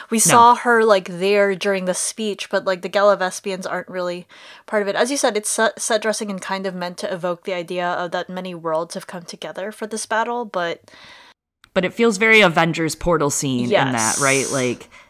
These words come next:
Speaker 2: a-, and unearned.
Speaker 1: <sighs> Because they carry a lot of emotional weight, their sacrifice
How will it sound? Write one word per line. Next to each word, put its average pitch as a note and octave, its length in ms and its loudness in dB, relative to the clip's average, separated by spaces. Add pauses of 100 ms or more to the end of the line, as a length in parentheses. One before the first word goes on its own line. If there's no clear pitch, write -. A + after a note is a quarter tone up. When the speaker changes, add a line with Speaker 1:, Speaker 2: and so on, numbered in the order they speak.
(920)
Speaker 2:
a-, F#3 260 2
and F#3+ 120 0
unearned. C#3 680 -2 (340)
Speaker 1:
<sighs> - 380 -6
Because C4+ 240 -2
they F4 120 0
carry C#4+ 380 0
a C4 80 6
lot F3+ 240 2
of F#3 100 -4
emotional F3 520 -6
weight, D#3 340 -10 (1000)
their F#3 120 -8
sacrifice G#3 960 -6